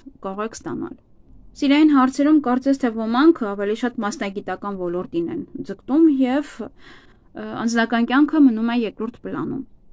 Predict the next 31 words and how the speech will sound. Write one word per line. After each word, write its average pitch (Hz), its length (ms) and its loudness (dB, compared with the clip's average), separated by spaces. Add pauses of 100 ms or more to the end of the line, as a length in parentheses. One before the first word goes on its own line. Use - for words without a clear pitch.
(440)
Ձեզ 262 300 6
կարծես 240 500 0
ոչ 214 160 0
ժամանակ 226 560 0
է - 20 4
մնում, 277 300 8
ոչ 226 160 0
էլ - 180 -2
էներգիա 208 600 0
զուգընկերոջ 208 720 -4
հետ 240 180 -6
հարաբերությունների 208 920 -8
համար։ 214 360 -10 (680)
Բայց 277 360 6
շատ 277 160 4
երկար 247 420 4
մի, 226 160 2 (100)
մի 196 220 0
կողմ 202 340 2
թողեք, 185 460 -4
հա, 359 80 2
ձեր 240 220 0
անձնական 202 520 -4
և 185 220 -8
ընտանեկան 180 560 -6
հարաբերությունները, 185 760 -10
դրանք 226 260 -2
կարող 202 220 -2
են 247 140 4
հետո, 220 300 -4
ը, 214 340 -6